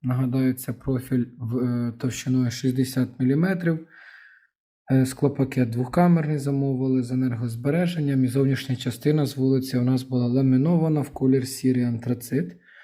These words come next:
Ось таким чином в перший день ми встигли принести конструкції, деякі закріпити і, в принципі, встановити весь перший, можна сказати, поверх з цієї сторони.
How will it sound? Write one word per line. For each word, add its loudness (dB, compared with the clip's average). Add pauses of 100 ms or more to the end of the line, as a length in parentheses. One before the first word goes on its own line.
(240)
Ось -2
таким 0
чином 2
в -4
перший 0
день 2
ми 2
встигли 0 (540)
принести 0
конструкції, 0
деякі 0
закріпити 0 (500)
і, 2
в -8
принципі, 0
встановити 2
весь 2
перший, -2
можна 0
сказати, -4
поверх 0
з -16
цієї 2
сторони. -2